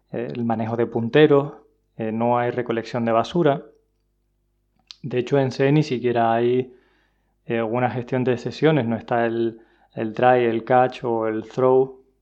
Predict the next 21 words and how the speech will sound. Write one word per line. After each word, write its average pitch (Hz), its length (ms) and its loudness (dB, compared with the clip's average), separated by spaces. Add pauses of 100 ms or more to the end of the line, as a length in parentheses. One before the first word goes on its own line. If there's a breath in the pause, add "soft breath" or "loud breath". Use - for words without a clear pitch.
este - 160 -12
tipo 120 280 -2
de 113 80 -2
cuestiones 120 420 -4
no 123 100 -4
existen. 117 520 -10 (760)
Y 135 220 2
además 147 420 6
en 180 80 4
esa 175 280 0
época 165 320 -2
las 131 160 -2
máquinas 147 640 -2 (480)
que 139 140 -2
se 135 160 -4
programaban 123 640 4
solían 127 340 -4
tener 127 240 -2
unos 135 200 -2
requisitos 120 440 -4
hardware 123 460 0